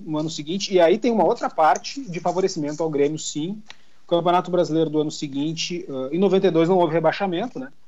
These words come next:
Não houve rebaixamento. Os vinte clubes que jogaram a primeira divisão permaneceram, e doze outros vindos da Série B, entre eles o Grêmio, foram acrescentados pra noventa e três. E aí a C B F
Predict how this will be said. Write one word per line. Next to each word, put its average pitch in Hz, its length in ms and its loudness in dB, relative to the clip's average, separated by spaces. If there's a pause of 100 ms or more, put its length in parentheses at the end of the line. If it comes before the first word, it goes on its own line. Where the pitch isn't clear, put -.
(180)
Não 127 120 -6
houve 120 120 -4
rebaixamento. 185 640 -6 (460)
Os 123 160 -4
vinte 170 260 0
clubes 165 220 0
que 156 100 -4
jogaram 143 300 4
a 151 40 4
primeira 139 280 -2
divisão 131 560 -4 (260)
permaneceram, 185 840 2 (580)
e 160 60 -4
doze 185 560 4
outros 160 600 0
vindos 151 300 -8
da 139 100 -2
Série 147 220 -4
B, 139 280 2
entre 151 220 -4
eles 143 200 -2
o 143 60 -4
Grêmio, 135 280 -2
foram 143 200 -4
acrescentados 135 640 -4
pra 135 140 -10
noventa 139 280 -8
e 180 40 -2
três. 185 420 -4 (640)
E 190 100 4
aí 185 140 6
a 196 60 4
C 214 140 -2
B 185 120 2
F 160 400 0